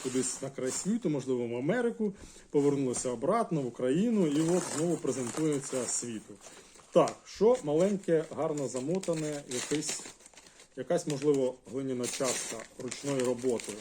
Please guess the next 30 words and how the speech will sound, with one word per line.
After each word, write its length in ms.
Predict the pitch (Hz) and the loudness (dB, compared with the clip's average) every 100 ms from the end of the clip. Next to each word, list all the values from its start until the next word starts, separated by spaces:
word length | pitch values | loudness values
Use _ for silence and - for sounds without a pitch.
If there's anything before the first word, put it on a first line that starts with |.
| - - - - - - - | -10 -10 -12 -12 -10 -10 -6
А 40 | 139 | -2
може 220 | 151 135 | 0 2
і 80 | 139 | 0
ні. 200 | 135 104 - - | -2 -4 -8 -6
Давайте 260 | 123 135 - | -2 -2 -2
подивимось. 580 | - 120 120 104 101 - - - - - - - - - - - - - - - - - - - - - - - - - - - - | -4 -2 -4 -4 -12 -12 -10 -10 -12 -12 -10 -10 -10 -12 -6 -4 -4 -6 -10 -10 -10 -10 -8 -8 -8 -10 -8 -6 -4 -6 -8 -16 -12
Ще 280 | - - 151 | -8 2 4
одна 260 | 127 127 | 4 0
замотка. 520 | 113 131 165 262 - 190 | -6 -4 0 -2 2 4
Ну, 100 | 196 | 6
зараз 240 | 190 180 | 8 6
буде 200 | 170 165 | 4 4
багато 380 | 151 139 117 - 117 | 4 4 0 -6 -8
дійсно 240 | - 120 | -10 -8
замоток, 500 | 104 139 269 302 208 127 | -6 -2 -2 0 -2 2
бо 120 | 143 135 - - | 2 2 -4 -10
у 40 | 131 | -6
такі 300 | 135 - 156 | -4 0 2
речі 380 | 156 147 139 143 - | 2 2 -4 -6 -8
інакше 380 | 139 143 139 - | -6 -4 -4 -4
не 80 | 135 | -4
відправляєш. 460 | 123 131 120 107 98 - - 208 202 - 165 110 - - - - | 0 4 4 4 -8 -14 -10 -8 -8 -10 -12 -16 -20 -20 -18 -2
Так, 680 | 143 147 143 139 131 117 | 2 4 4 4 2 0
дивіться, 240 | 113 117 107 | -2 -4 -8
яка 140 | 104 | -14
гарна. 340 | 95 95 92 98 - | -14 -14 -16 -20 -14
Гарнюня. 1120 | 131 165 165 160 160 175 214 214 196 180 180 165 - - | -6 -4 -2 -2 2 2 2 2 0 0 0 -4 -12 -6
Я 160 | 135 147 | -6 -4
з 60 | |
такими 460 | 139 - 135 127 | -6 -4 -6 -6